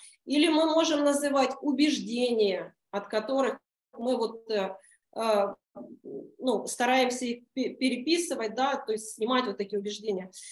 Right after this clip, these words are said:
или чужеродное подключение, то есть всё это садится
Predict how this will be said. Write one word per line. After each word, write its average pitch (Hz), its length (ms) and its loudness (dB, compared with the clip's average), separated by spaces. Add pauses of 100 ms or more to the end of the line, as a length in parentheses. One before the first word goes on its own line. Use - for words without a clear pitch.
(140)
или 302 540 0
чужеродное 302 720 2
подключение, 240 1000 -2 (200)
то 269 100 0
есть 269 200 0
всё 330 300 0
это 285 220 0
садится 240 920 -2